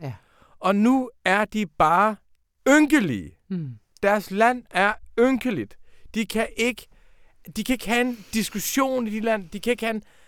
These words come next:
Speaker 2: samtale i det land. Den ene fløj stiller en, øh, ma-, maksimalist, destruktiv, vanvittig, skamløs provokatør, Yuppie op, som vil rive alt i stykker.
Speaker 1: Mm.
Speaker 2: Og hvad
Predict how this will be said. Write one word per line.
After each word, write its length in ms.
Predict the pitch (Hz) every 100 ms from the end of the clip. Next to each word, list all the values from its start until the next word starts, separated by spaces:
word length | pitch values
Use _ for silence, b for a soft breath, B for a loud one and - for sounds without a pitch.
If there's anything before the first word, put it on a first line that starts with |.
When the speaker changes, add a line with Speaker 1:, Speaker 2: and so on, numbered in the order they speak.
| b b
Speaker 2:
samtale 720 | - - 240 262 - 247 240
i 40 | 214
det 120 | 233
land. 240 | 233 208 b b b b
Den 160 | 226 220
ene 280 | 226 254 269
fløj 440 | - 247 233 240 202
stiller 420 | - 233 226 220
en, 440 | 202 196 185 175
øh, 960 | 180 - - - - 190 190 190 190 190
ma-, 180 | 208 202
maksimalist, 1080 | 185 196 208 - 226 208 214 269 - - - - -
destruktiv, 720 | 240 214 208 165 - 208 190 b b b
vanvittig, 580 | 135 190 233 262 233 202
skamløs 540 | - 208 226 240 220 -
provokatør, 720 | - 202 190 190 - 247 233 165
Yuppie 500 | 165 233 226 214 165
op, 140 | 214 - - _ _ -
som 260 | 208 196
vil 80 | 190
rive 200 | 190 202
alt 160 | 233 214
i 40 |
stykker. 400 | - 240 269 220 254 B
Speaker 1:
Mm. 80 | 165 143 B
Speaker 2:
Og 140 | - 208
hvad 320 | 165 240